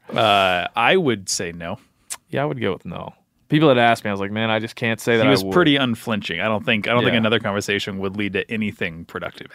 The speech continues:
Speaker 1: at
Speaker 2: Yeah, and
Speaker 1: all.
Speaker 2: I, I don't, I, what I would say about, about Barry is that obviously he's credentialed. I mean, he's a tenured professor at Utah State University. Uh, he's written books, he's given talks. I mean, he, he's a credentialed, um,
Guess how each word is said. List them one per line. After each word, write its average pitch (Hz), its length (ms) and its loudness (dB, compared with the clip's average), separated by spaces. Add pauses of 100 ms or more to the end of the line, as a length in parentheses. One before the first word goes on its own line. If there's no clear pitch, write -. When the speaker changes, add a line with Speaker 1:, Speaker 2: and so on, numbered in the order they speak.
Speaker 1:
at - 120 2
Speaker 2:
Yeah, 170 200 6
and 113 100 2
Speaker 1:
all. 113 60 4
Speaker 2:
I, 120 240 0
I - 20 4
don't, 156 300 4 (320)
I, 127 40 -2
what 143 200 4
I 139 60 8
would 139 200 4
say 127 200 6
about, 107 420 2 (640)
about 107 440 0
Barry 98 480 0
is 117 160 -6
that 113 140 2
obviously 123 420 4
he's 104 120 -8
credentialed. 92 640 -8 (100)
I 117 40 -8
mean, 117 100 -4
he's 113 100 -4
a 101 60 -4
tenured 120 480 -4
professor 92 640 -4
at 80 200 -12
Utah 95 360 -6
State 92 260 -6
University. 82 720 -12 (560)
Uh, - 220 -10
he's 107 180 -8
written 101 280 -4
books, 110 440 0
he's 98 160 -12
given 95 300 -6
talks. 104 500 0
I 110 60 -8
mean, 98 160 -10
he, 113 120 -8
he's 107 280 -6
a 101 60 -10
credentialed, 104 760 -6 (540)
um, 80 480 -14